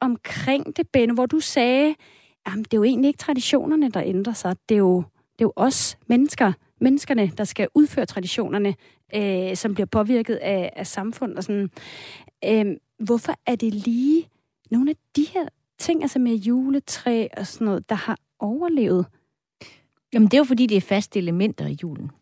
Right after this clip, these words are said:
Speaker 2: Det er jo nogle, det er jo nogle ting, vi i virkeligheden ikke kan tænke os væk fra.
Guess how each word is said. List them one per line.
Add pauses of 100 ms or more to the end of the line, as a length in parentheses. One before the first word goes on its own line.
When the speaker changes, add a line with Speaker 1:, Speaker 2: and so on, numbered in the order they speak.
Speaker 2:
Det
er
jo
nogle, (120)
det
er
jo
nogle
ting,
vi
i
virkeligheden
ikke
kan
tænke
os
væk
fra.